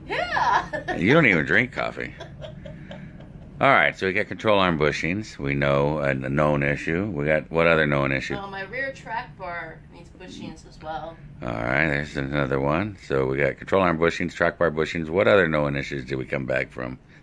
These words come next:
Speaker 2: the last trip?
Speaker 1: Oh, oh, well, my air compressor was not working, which means I had no lockers.
Speaker 2: Well,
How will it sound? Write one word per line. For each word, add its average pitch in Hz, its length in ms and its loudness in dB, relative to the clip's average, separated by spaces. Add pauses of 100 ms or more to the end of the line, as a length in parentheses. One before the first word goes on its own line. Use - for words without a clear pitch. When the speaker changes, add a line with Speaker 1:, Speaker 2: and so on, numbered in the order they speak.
Speaker 2:
the - 80 -10
last 65 300 -2
trip? 65 240 -4 (280)
Speaker 1:
Oh, 294 460 -2 (440)
oh, 285 300 -10
well, 233 220 -16
my 240 380 -10
air 262 540 -4 (220)
compressor 208 640 -12
was 185 160 -16
not 185 200 -14
working, 160 440 -16
which 165 200 -20
means 156 240 -20
I 165 60 -14
had 165 300 -16
no 170 180 -12
lockers. 147 720 -14
Speaker 2:
Well, 73 520 -2